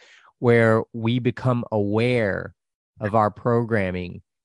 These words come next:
and our mental models, and we can actually use metacognition and kind of tweak our own mental models or adjust our behavior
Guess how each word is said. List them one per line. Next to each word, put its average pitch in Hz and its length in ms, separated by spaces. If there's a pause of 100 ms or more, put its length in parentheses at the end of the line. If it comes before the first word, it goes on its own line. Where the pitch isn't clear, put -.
(120)
and 107 140
our 110 120
mental 110 360
models, 101 760
and 104 140
we 110 100
can 113 180
actually 107 800 (1160)
use 117 240
metacognition 110 1200
and 98 320
kind 110 280
of 95 180
tweak 127 400
our 107 160
own 107 220
mental 104 300
models 101 520
or 98 100
adjust 104 460
our 104 120
behavior 95 720